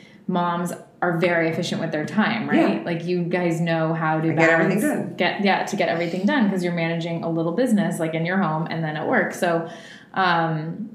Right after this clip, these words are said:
Speaker 1: I think that's great going in and knowing what you want. I mean, what's the worst that they can say is no, and then you're just like, "Okay, this isn't a right fit for me." You know, like, we can be afraid of that, but I think it's important to stick to that and what's important to you. I feel the same way about work. I mean,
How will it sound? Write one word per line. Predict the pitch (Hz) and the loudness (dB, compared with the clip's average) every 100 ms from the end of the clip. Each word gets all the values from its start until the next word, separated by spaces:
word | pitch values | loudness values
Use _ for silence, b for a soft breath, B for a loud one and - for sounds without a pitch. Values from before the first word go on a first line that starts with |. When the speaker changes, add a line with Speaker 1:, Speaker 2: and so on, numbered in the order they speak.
| - | 0
Speaker 1:
I | 196 | 4
think | 214 | 6
that's | 196 - | 4 2
great | 196 170 | 0 0
going | 175 170 | -2 -2
in | 170 | -2
and | 170 | -2
knowing | 165 165 | -2 -2
what | 160 | -2
you | 160 | 0
want. | 170 165 | 0 -2
I | |
mean, | 196 | -4
what's | 190 196 | -4 -2
the | 190 | -2
worst | 185 | -2
that | 170 | -4
they | 170 | -4
can | 170 | -4
say | 165 175 | -2 -2
is | 156 | -2
no, | 156 151 160 196 - | -4 -4 -4 -6 -6
and | 175 | -4
then | 165 | -2
you're | 165 160 | -2 -2
just | 160 - | -4 -8
like, | - | -4
"Okay, | 220 196 | 2 2
this | 185 | 0
isn't | 180 180 | -4 -4
a | |
right | 170 - | -4 -2
fit | 214 208 | -2 -2
for | 226 | -6
me." | - - | -4 -4
You | 190 | -2
know, | 170 156 | 0 0
like, | 160 156 B B B B - | -2 -4 B B B B 2
we | |
can | 233 233 | 4 6
be | |
afraid | 190 - 262 | 4 4 4
of | 214 | 4
that, | 170 160 | 2 0
but | 165 | -2
I | 175 | -2
think | 180 175 | -2 -4
it's | 160 | -4
important | - 151 143 | -6 -6 -6
to | |
stick | 160 - 151 | -8 -10 -10
to | - | -6
that | 98 95 - - | -2 0 -2 -4
and | 170 156 | -6 -4
what's | 151 156 | -4 -4
important | 160 156 - 170 | -6 -6 -6 -8
to | - | -6
you. | 90 90 - - | -4 -4 -4 -2
I | 180 180 | -2 0
feel | 175 | 0
the | 165 | 0
same | 165 - 165 156 | -4 -6 -8 -6
way | 165 87 - - | -4 -4 -4 -4
about | 165 - - | -4 -4 -4
work. | 104 113 - - | -4 -4 -6 -8
I | 165 | -4
mean, | 165 151 147 160 | -4 -4 -8 -10